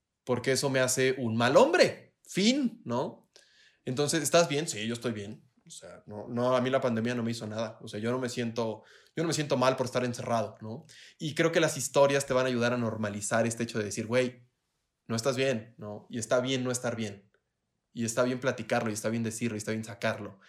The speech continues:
Eh, y, ¿sabes? Si tú ves algo en Netflix que te resuena,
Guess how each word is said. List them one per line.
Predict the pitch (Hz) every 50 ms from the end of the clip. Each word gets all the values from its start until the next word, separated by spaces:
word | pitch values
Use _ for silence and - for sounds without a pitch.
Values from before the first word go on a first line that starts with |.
| - - - _ _ _
Eh, | - - 104 101 104 104 - - _ _ _
y, | - 135 123 120 120
¿sabes? | - 139 131 139 143
Si | - - 135 123
tú | - 156
ves | 147 147 147 156
algo | 147 143 143
en | 131 127
Netflix | 127 131 127 - - 127 127 123 - - - - - _ _ _ _ _ _ _ _
que | - - 120
te | - 127 120
resuena, | 117 117 110 - 135 139 139 135 139 151 165 -